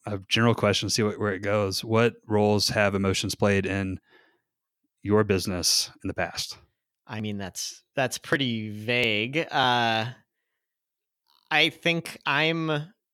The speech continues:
Speaker 2: like, my personality is, like you said, I do not wear emotions on my sleeve. I don't even think, I don't think I'm bottling 'em up. I think I don't feel emotions as strongly as a lot of people do. Uh, and so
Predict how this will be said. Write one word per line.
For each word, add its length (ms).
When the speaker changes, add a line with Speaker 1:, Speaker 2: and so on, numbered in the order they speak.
Speaker 2:
like, 320
my 500
personality 680
is, 480
like 200
you 100
said, 240
I 300
do 160
not 220
wear 160
emotions 440
on 100
my 80
sleeve. 240
I 100
don't 140
even 180
think, 240
I 80
don't 140
think 120
I'm 120
bottling 380
'em 100
up. 160
I 80
think 160
I 80
don't 280
feel 400
emotions 680
as 140
strongly 420
as 100
a 40
lot 160
of 60
people 240
do. 260
Uh, 400
and 200
so 540